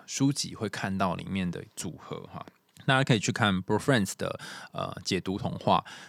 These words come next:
里面有一些图片就会这样画。那怎么画呢？啊，他们会把正派跟反派，或者是表面上的正派和表面上的反派做一个对应。那我在这里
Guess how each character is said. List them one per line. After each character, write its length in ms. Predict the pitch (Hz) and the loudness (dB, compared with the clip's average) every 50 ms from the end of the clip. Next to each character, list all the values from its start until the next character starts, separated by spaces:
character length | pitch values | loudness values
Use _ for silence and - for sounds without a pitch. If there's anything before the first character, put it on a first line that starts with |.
| - | -4
里 120 | - 107 110 | 0 2 6
面 180 | 135 165 170 | 8 8 8
有 120 | 127 90 98 | 8 6 4
一 20 | |
些 120 | 101 135 | 4 4
图 260 | 123 - - - 90 90 | 6 6 6 6 4 -2
片 220 | - - 107 95 | 0 0 2 2
就 100 | 92 104 | 4 2
会 80 | 101 101 | 2 2
这 100 | - 101 | 2 0
样 120 | 92 92 | 0 0
画。 200 | - - 95 87 - _ _ - - - - - - | 0 0 0 0 -2 _ _ -20 -20 -20 -20 -12 -6
那 80 | - | -4
怎 100 | 127 123 | -2 -2
么 80 | 107 110 | 0 2
画 200 | 127 165 151 135 | 4 6 6 6
呢？ 200 | 127 117 113 110 | 6 4 2 0
啊， 220 | 110 101 87 87 85 | 0 -2 -2 -4 -4
他 80 | 107 | -6
们 100 | 110 110 | -6 -4
会 220 | 104 - 123 110 101 | -2 0 0 0 0
把 300 | - - 80 82 - 113 - | 0 -2 -2 -2 -4 -4 0
正 220 | - - 127 107 | 2 2 2 2
派 220 | - - 110 95 | 2 0 -2 -2
跟 180 | 95 - 98 101 | -2 -2 -6 -4
反 180 | 98 - 85 - - | -2 -4 -4 -4 -4
派， 240 | - 101 - - - _ | -8 -8 -8 -8 -10 _
或 120 | - 104 | -12 -12
者 120 | 90 92 92 | -10 -8 -8
是 260 | - 113 101 95 - _ - | -8 -6 -8 -8 -10 _ 2
表 200 | - 101 87 90 | 4 4 4 6
面 180 | 120 147 151 | 4 4 6
上 160 | - 160 131 104 | 6 4 4 2
的 60 | 95 | 2
正 180 | - 107 90 | 0 -2 -2
派 220 | 87 - 87 - - _ _ _ _ _ - | -2 -4 -4 -6 -6 _ _ _ _ _ -20
和 260 | - - - 135 127 | -4 2 4 6 6
表 140 | 117 110 85 | 6 4 4
面 160 | 92 120 120 | 4 4 4
上 120 | 113 120 110 | 6 6 4
的 60 | 98 | 4
反 180 | - - 82 87 | 2 0 -2 -2
派 220 | - - 98 90 | 0 0 0 0
做 220 | 85 - 110 95 | 0 0 0 0
一 40 | 87 | 0
个 140 | 82 90 90 | -2 -4 -4
对 200 | - - 110 85 | -2 0 0 2
应。 200 | 87 90 85 85 - | 2 0 -2 -2 0
那 120 | - 123 117 | 2 4 4
我 160 | 98 87 85 | 4 4 2
在 320 | 90 - 123 107 98 95 104 | 4 6 6 6 6 4 4
这 140 | - 165 | 4 4
里 200 | 143 107 82 - | 4 4 2 -4